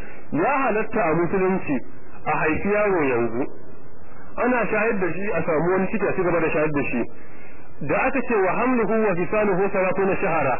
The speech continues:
bai kai wata talatin ba da yin ciki da shayarwa din, sai ga kanin samu haifa. Ya halatta inda hali wani ya sha nono ya gama kanin ya sha. Ina fata an gane.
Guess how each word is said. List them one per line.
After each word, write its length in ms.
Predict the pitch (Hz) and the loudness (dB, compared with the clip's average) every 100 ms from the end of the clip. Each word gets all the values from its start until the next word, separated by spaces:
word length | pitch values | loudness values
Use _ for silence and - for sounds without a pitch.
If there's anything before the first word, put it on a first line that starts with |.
| - - - 139 | -2 -4 -4 -2
bai 220 | 170 180 | 0 0
kai 180 | 156 226 254 | 0 0 2
wata 200 | 262 220 | 2 0
talatin 420 | 185 170 165 208 | 2 0 2 0
ba 100 | 220 | 0
da 100 | 190 | 2
yin 180 | 185 196 | 2 0
ciki 220 | - 202 | 0 0
da 80 | 156 | 0
shayarwa 420 | - 170 156 147 | 0 2 2 2
din, 180 | 139 143 - - - - | 2 0 -2 -2 -4 -2
sai 160 | 202 208 | 0 0
ga 160 | 185 160 | 0 0
kanin 240 | 185 180 151 | 0 0 0
samu 220 | 147 156 | 0 0
haifa. 360 | 151 131 123 110 - - - - - - 123 | 0 0 0 -2 -2 -2 -2 -2 -2 -2 0
Ya 200 | 160 220 196 | 2 2 2
halatta 320 | 170 180 - | 2 0 0
inda 300 | 170 175 160 | 2 2 2
hali 280 | 147 151 151 151 | 2 2 2 4
wani 260 | 185 185 156 | 4 2 2
ya 60 | 127 | 2
sha 160 | 170 170 | 2 2
nono 320 | 180 180 170 143 | 2 2 2 2
ya 80 | 135 | 2
gama 260 | 165 147 | 2 2
kanin 300 | 139 139 127 | 2 2 2
ya 100 | 113 | 0
sha. 160 | 101 110 - - - - - - - - - - - - - - - - - - - - - - - - | 0 0 0 -2 -2 -2 -2 -2 -2 -2 -2 -2 -2 -2 -2 -2 -2 -2 -2 -2 -2 -2 -2 -2 -2 0
Ina 160 | 240 | 0
fata 220 | 170 160 151 | 0 0 0
an 100 | 147 | 2
gane. 260 | 147 135 | 2 2